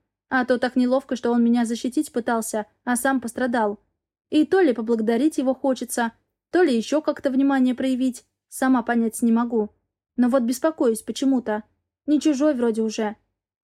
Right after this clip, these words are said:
Эмис Харри так вообще душка,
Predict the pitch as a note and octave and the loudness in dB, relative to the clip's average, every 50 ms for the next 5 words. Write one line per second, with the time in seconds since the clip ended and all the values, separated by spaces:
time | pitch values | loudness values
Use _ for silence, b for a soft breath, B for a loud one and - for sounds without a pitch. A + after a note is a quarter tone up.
0 | _ _ _ _ _ _ _ _ - C#4 C#4+ C#4 C4+ C4 - - - - D#4 D#4 | _ _ _ _ _ _ _ _ -2 0 4 4 4 4 2 0 0 2 2 4
1 | C4+ A#3+ A#3 - C4+ B3+ - C#4+ C#4 - - C4 A3+ G3 A3 A3+ G#3+ - - - | 4 2 0 0 -2 -2 -2 -2 -2 -2 -2 -2 -2 -2 -2 -4 -4 -4 -6 -6
2 | G#3+ G#3+ | -6 -6